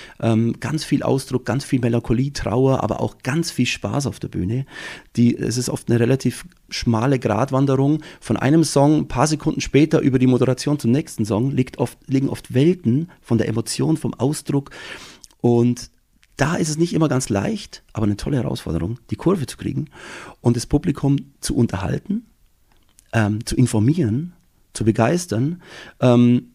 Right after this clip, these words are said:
ich habe ein paar Erlebnisse gehabt, ähm, für die ich auch sehr, sehr dankbar bin in Verbindung mit diesem Projekt. Ähm,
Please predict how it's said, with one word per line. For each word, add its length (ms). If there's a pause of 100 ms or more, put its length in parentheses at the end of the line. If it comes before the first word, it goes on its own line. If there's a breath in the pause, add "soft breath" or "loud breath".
(160)
ich 180
habe 160
ein 60
paar 220
Erlebnisse 640
gehabt, 680
ähm, 380 (360)
für 200
die 100
ich 120
auch 160
sehr, 200
sehr 140
dankbar 320
bin 240
in 160
Verbindung 340
mit 120
diesem 180
Projekt. 400 (580 loud breath)
Ähm, 600